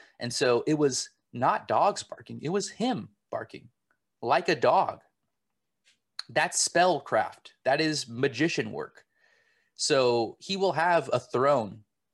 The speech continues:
you know, in heaven as a wizard, because most wizards,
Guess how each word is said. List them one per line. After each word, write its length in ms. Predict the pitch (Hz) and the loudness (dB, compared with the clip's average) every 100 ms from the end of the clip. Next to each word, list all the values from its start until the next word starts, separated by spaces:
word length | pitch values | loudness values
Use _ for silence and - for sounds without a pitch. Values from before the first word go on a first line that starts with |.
| _ _ | _ _
you 120 | 127 120 | -8 -8
know, 160 | 104 - | -8 -4
in 160 | 143 | -2
heaven 440 | 127 - 104 - - _ _ _ _ - | 2 0 0 -12 -20 _ _ _ _ -6
as 200 | 127 147 | -2 -2
a 60 | 117 | 0
wizard, 400 | 120 151 110 - | 0 -2 -6 -14
because 260 | - 117 | -12 -10
most 280 | 113 139 - | -4 -4 -2
wizards, 640 | 127 127 104 101 - - | -2 0 -4 -6 -10 -10